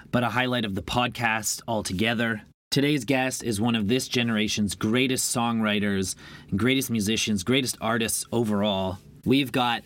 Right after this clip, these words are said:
L P right here on the Adamantium Podcast, and I am so excited to share it with you guys. I absolutely loved and adored the conversation I got to have with L P. She's not only a musical visionary, but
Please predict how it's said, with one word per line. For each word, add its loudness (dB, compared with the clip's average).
L 2
P 0
right 0
here 0
on 0
the -2
Adamantium 0
Podcast, -2
and 2
I 2
am -2
so 0
excited -2
to -2
share 0
it -4
with -6
you 0
guys. -2
I 0
absolutely 0
loved 0
and 0
adored 0
the -2
conversation 0
I 0
got -2
to -8
have 0
with -4
L 0
P. 0
She's 0
not 2
only 0
a 0
musical 0
visionary, 2
but -2